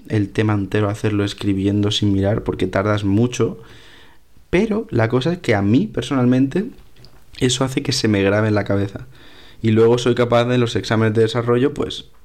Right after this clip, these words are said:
eso, hacerlos bien. Así que os recomiendo probar eso. Y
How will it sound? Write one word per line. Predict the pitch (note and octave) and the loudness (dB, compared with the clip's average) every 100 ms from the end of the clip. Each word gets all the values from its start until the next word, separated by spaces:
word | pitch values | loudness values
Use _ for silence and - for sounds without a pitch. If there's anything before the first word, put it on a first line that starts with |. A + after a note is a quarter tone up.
| - | -4
eso, | A2+ A#2 | -4 -4
hacerlos | - A#2+ G#2+ - | -4 -2 -2 -4
bien. | - - - - - - | -8 -10 -14 -20 -20 -12
Así | - G#2+ A2+ | -8 -4 0
que | A#2 | 0
os | A2 | 0
recomiendo | A2 G#2 G#2 C3 D#3+ | 0 0 2 2 2
probar | B2 G#2+ G2+ | 0 -2 -2
eso. | - - - - - - - - - - | -10 -14 -20 -20 -20 -20 -20 -20 -20 -2
Y | C3+ A#2+ C3 | 0 0 -4